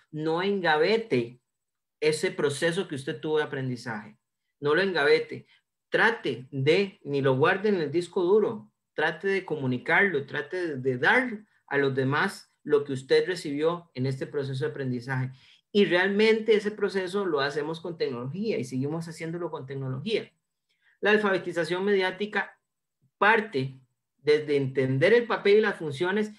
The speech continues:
de los medios de, de las sociedades que tenemos democráticas. Los medios de comunicación que comunican, qué comunican, cómo comu-, comunican.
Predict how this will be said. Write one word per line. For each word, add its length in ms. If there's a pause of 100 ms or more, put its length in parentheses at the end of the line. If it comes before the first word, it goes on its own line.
(120)
de 100
los 100
medios 300
de, 280
de 180
las 180
sociedades 580
que 120
tenemos 420
democráticas. 880 (260)
Los 360
medios 280
de 100
comunicación 720
que 340 (220)
comunican, 720
qué 140
comunican, 560
cómo 260
comu-, 240
comunican. 520